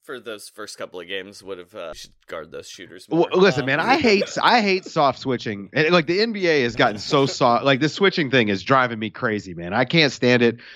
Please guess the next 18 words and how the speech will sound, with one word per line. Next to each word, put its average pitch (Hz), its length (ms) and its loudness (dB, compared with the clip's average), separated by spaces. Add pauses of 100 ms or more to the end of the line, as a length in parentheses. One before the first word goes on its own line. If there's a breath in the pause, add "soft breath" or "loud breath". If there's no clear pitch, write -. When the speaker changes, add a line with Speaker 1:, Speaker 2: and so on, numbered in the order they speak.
(160 loud breath)
Speaker 2:
It's 127 140 -2
pretty 165 240 2
lazy. 120 540 2 (320 loud breath)
To 156 100 2
me, 170 140 6
that's 160 240 2
regular 131 340 4
season 127 420 2
defense. 110 540 4
Like, 110 160 4
Rajon 143 440 4
Rondo 123 440 2
really 95 320 2
is 92 160 2
the 95 80 -2
king 117 240 2
of 90 80 2
this. 87 220 0